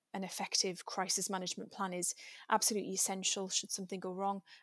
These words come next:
Of course, I'm hoping that that isn't needed, but of course it's, it's just so important to be prepared. There's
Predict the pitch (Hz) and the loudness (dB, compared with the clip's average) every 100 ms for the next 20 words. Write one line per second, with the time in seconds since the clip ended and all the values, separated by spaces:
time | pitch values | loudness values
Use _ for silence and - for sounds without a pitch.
0 | - - - 202 208 - - 202 175 214 | -14 -8 2 6 6 4 2 0 -4 -2
1 | 202 196 180 175 185 - - - - - | 0 2 2 2 2 0 0 -6 -4 0
2 | 180 - - - - 220 208 208 196 196 | 2 4 2 2 0 2 2 2 2 4
3 | 202 254 285 - 208 196 202 190 - 196 | 6 6 6 2 -2 0 -2 -2 -2 0
4 | - - - - - - - 214 - 190 | 0 0 2 2 0 -2 2 6 4 4
5 | 180 - 175 - - - 175 175 - - | -4 -6 -8 -4 -4 -2 -2 -2 -6 -8
6 | - 170 165 - - _ _ _ _ - | -6 -4 -2 -2 -2 _ _ _ _ -16
7 | - - - 214 202 - | -16 -16 0 6 8 8